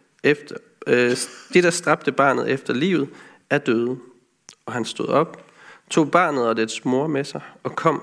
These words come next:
til Israels land. Da han hørte, at Archelaus var blevet konge i Judæa efter sin far Herodes, turde han ikke tage dertil. Men han fik i drømme en åbenbaring om at rejse til Galilea, og der bosatte han sig i en by, der hedder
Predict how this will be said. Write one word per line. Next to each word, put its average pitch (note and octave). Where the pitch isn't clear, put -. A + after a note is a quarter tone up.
til -
Israels -
land. -
Da B2
han B2+
hørte, D3
at A#2+
Archelaus B2+
var A#2
blevet A2+
konge B2+
i A#2+
Judæa B2
efter B2+
sin A2
far C3
Herodes, C#3
turde E3
han D#3
ikke F#3+
tage B2
dertil. -
Men A#2+
han A#2
fik A2+
i A2
drømme C3
en B2+
åbenbaring B2
om A#2+
at B2
rejse A#2+
til -
Galilea, B2
og D3
der F3
bosatte C#3
han A#2+
sig B2+
i B2
en A#2
by, E3+
der B2
hedder A#2